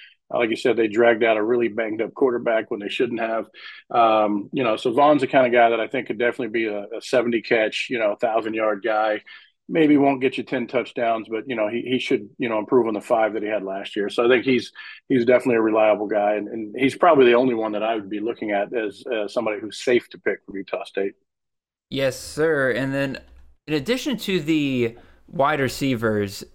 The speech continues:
Speaker 2: the running back position is actually something I'm a little bit interested in here because Calvin Tyler really had a very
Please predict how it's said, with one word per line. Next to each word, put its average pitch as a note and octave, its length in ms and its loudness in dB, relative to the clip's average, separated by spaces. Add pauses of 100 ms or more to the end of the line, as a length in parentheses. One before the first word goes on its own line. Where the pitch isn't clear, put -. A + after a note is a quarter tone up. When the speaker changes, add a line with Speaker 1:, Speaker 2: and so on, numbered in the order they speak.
Speaker 2:
the C#3 340 0
running D3+ 300 0
back E3+ 160 0
position B2+ 380 -2
is C3 200 -2
actually B2+ 220 -2
something B2 200 -2
I'm G#2+ 140 2
a G#2+ 60 2
little A2+ 260 2
bit A#2 180 0
interested A2 460 -4
in G#2+ 160 -4
here A2 220 -2
because A#2+ 560 -2
Calvin F3 320 0
Tyler A#2+ 420 0
really G#2+ 280 2
had A2+ 200 0
a A2+ 160 2
very A#2+ 580 2